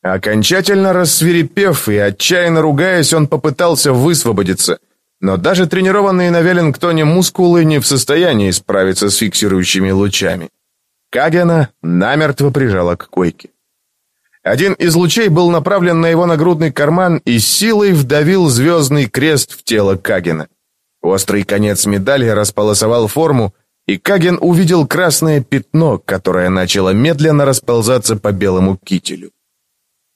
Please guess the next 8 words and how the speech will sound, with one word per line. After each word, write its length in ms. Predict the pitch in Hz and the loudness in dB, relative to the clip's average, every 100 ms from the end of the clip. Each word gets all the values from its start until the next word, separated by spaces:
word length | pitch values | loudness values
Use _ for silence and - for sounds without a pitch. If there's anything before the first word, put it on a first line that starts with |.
| _ - | _ -8
Давление 540 | 101 98 143 175 165 | -2 0 2 2 0
продолжало 540 | 147 147 151 147 170 160 | 0 2 2 2 2 2
увеличиваться, 800 | 147 151 170 151 151 127 - 110 | 2 2 0 2 0 0 0 -2
и 180 | 117 104 | -2 -4
Каген 500 | - 170 156 151 123 | -2 0 0 0 0
побледнел 720 | 135 113 120 110 139 156 147 | -2 0 -2 0 0 2 0
от 140 | 123 | -2
боли, 440 | 110 151 120 95 | -2 0 2 0